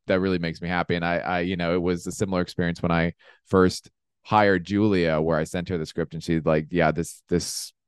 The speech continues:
this really makes me laugh." And there's some parts of it that, that really, like, she's, she specifically called out, and this is a, uh, sorry for people that have only seen the preview on Kickstarter. This is on the top of page four. It's not in the first three pages, but, uh,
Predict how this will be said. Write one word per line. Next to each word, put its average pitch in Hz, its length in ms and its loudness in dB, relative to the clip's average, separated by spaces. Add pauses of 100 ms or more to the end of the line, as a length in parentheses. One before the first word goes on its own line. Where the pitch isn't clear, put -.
(160)
this 90 160 0
really 87 200 6
makes 82 220 2
me 80 80 0
laugh." 78 320 4
And 80 100 0
there's 80 180 2
some 82 120 -2
parts 78 280 0
of 78 100 -2
it 73 200 0
that, 76 220 2 (960)
that 92 200 4
really, 98 500 0
like, 107 180 0
she's, - 360 -6
she 104 180 -4
specifically 92 600 2
called 90 260 4
out, 85 180 4
and 90 120 0
this 101 120 2
is 101 100 0
a, 101 120 2 (420)
uh, 90 180 2
sorry 123 340 6
for 104 260 -2 (100)
people 104 240 0
that 92 120 2
have 92 120 0
only 98 200 0
seen 98 180 -4
the 90 80 -2
preview 95 380 0
on 87 80 -2
Kickstarter. 85 400 -4
This 85 180 -8
is 85 120 -4
on 80 380 -4
the 90 120 4 (100)
top 123 260 4
of 113 120 2
page 107 280 2
four. 90 400 2
It's 82 160 -6
not 92 120 -2
in 78 60 -6
the 82 80 -8
first 87 220 -4
three 87 120 -4
pages, 80 360 -2
but, 78 300 -2
uh, 73 200 2